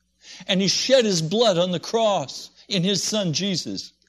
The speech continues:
He opened the way for me to be brought out of the kingdom of darkness and to be brought into the kingdom of light.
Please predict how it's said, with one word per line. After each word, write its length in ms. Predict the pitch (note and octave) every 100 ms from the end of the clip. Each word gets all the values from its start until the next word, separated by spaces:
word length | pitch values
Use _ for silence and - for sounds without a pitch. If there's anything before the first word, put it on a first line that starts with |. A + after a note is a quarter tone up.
| _ _ _ _ _ _ _ _ _ _ _ _ -
He 200 | A3 G#3+
opened 480 | G#3 A#3+ B3 A3+ F3
the 100 | E3
way 600 | E3+ B3 A3+ C#3 F3+ - _ _ _
for 280 | - - G3
me 540 | E3 B3+ G#3+ D3+ F#3+ _ _ _ _ _ - - -
to 100 | F#3
be 120 | F#3
brought 340 | C#3 G#3 G3
out 220 | G3 A#3+
of 100 | B3
the 80 | F#3
kingdom 480 | - - A#3+ G3+ F#3
of 160 | D#3 C3+
darkness 720 | A3 A#3+ - D3+ F3+ - - - -
and 140 | G3 F#3
to 60 |
be 140 | F3+ E3+
brought 400 | C#3+ F#3+ A#3+ A3+
into 220 | G3+ F3+
the 100 | D#3
kingdom 440 | - A#3 G3+ F#3+
of 120 | E3
light. 540 | D#3+ A3 G#3+ D3+ -